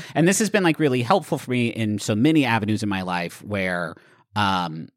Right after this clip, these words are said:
you know, my body feels incredibly stressed out and tense, but it is, uh, because of the experience that I have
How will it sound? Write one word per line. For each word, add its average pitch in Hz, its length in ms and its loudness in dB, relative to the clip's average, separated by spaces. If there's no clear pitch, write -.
you 135 120 4
know, 110 100 2
my 110 140 2
body 110 380 2
feels 117 380 0
incredibly 104 480 -2
stressed - 440 -4
out 104 240 2
and 95 180 -8
tense, 117 580 -2
but 120 320 0
it 110 160 -2
is, 104 460 -4
uh, 104 360 0
because 113 340 -2
of 92 100 -6
the 104 100 0
experience 180 680 4
that 110 140 2
I 98 120 2
have 95 680 0